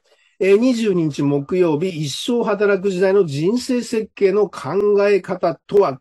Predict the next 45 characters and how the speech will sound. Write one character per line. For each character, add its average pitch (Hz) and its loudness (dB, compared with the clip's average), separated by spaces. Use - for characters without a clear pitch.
て - -20
こ 135 -18
と 135 -18
で 135 -16
す - -10
ね。 208 0
先 202 0
ほ 262 4
ど 269 4
の 262 2
ね、 269 2
あ 196 -4
の、 170 0
九 185 -4
十 175 -4
歳 175 0
以 - -6
上 143 -2
の 131 -2
女 139 -2
性 170 0
の 160 -2
ね、 190 0
え 131 -8
ー、 - -6
現 165 4
役 170 -14
で 170 0
働 160 0
い 156 -8
て 160 2
い 156 2
る 160 2
方 143 -4
々 123 -4
三 160 -2
人 151 0
を - -4
ご 127 -4
紹 139 -4
介 143 -2
し 143 -8
ま 143 0
し - -10
た。 - -14